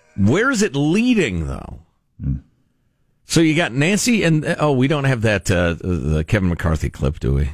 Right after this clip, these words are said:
Speaker 1: handy? I, I have had more faith in the past, uh, with the leadership of this country. I, uh, nah, we'll, we'll do that later. It's
Speaker 2: Okay.
Speaker 1: running kinda late, but, uh, all right, okay, all right, okay.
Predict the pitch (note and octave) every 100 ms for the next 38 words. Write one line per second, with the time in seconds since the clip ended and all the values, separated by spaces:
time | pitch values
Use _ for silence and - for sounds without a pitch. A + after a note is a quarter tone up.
0 | - D2 C#2 - C#2+ - _ _ _ _
1 | - - _ _ _ _ - A#2+ B2+ A#2+
2 | C3+ A#2+ G2+ A2 D#3 F#3 D#3 C#3+ D#3 C3+
3 | - B2+ F#2 - - G2 G#2+ G2 G#2+ D#2
4 | D#2 - - _ _ _ - C#2+ D2+ C#2
5 | C#2 - - - E2 A2+ A2 G2+ G2+ F2
6 | - E2+ E2 D2+ D#2 - C2+ - - G1+
7 | C#2+ - - G#1 - - D#2 E2+ - -
8 | _ _ _ _ _ - - C#3+ F#2+ F2
9 | G#2 A#2+ D#2+ C#2 - - C2+ C#2+ D2 -
10 | E2+ E2 D#2 G2 D#2+ D2+ D2+ C#2+ - C#2+
11 | C2+ _ _ _ _ _ _ _ _ -
12 | G2+ G2 A2+ E3 F#3+ F#3 E3+ - - F3
13 | E3 D#3+ D#3 C#3+ - - D#3 C#3+ A2+ A#2
14 | - - _ _ _ - B2 C3+ - E2
15 | F2